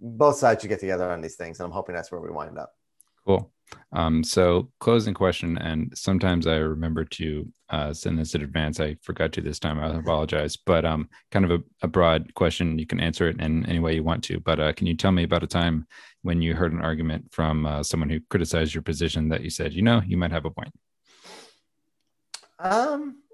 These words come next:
Speaker 1: you know, that's a good one. I, I think, um, uh, an issue that I, uh, still kinda wrestle with is the idea of the death penalty. Uh, so,
Speaker 2: Mm-hmm.
Speaker 1: uh, frankly, I hear good arguments on both sides of that.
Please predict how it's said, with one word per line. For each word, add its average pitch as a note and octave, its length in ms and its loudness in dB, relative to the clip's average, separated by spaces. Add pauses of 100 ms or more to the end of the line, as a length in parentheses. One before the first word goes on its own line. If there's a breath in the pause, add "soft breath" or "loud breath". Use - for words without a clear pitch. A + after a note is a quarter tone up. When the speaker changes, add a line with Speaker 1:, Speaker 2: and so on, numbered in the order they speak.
Speaker 1:
you C#4+ 80 -6
know, D#4+ 120 -2
that's D#4+ 240 -8
a D4 40 -6
good A#3 140 0
one. A#2+ 380 2
I, C#3+ 260 2
I D#3+ 40 -2
think, - 440 -8 (100)
um, B2+ 520 2 (1040)
uh, C3 200 8
an C#3+ 100 0
issue D3+ 240 0
that C3 280 6
I, A2+ 400 6 (100)
uh, F#2+ 400 2 (500)
still - 400 0
kinda A#2+ 180 0
wrestle A2+ 260 0
with G#2+ 120 -2
is G2 140 -8
the G2+ 100 -2
idea G2+ 220 0
of G2 60 -6
the F#2 80 -6
death G2 280 -6
penalty. A#2 520 -6 (140)
Uh, G#2+ 260 2
so, - 60 2
Speaker 2:
Mm-hmm. A2+ 260 4 (140)
Speaker 1:
uh, G#2+ 260 4
frankly, A#2 260 -2
I A2 100 2
hear A#2 120 -4
good G#2+ 140 -2
arguments G#2 380 -2
on F#2 100 -8
both F#2+ 180 -6
sides F#2+ 260 -4
of A2 80 -4
that. A2+ 320 -6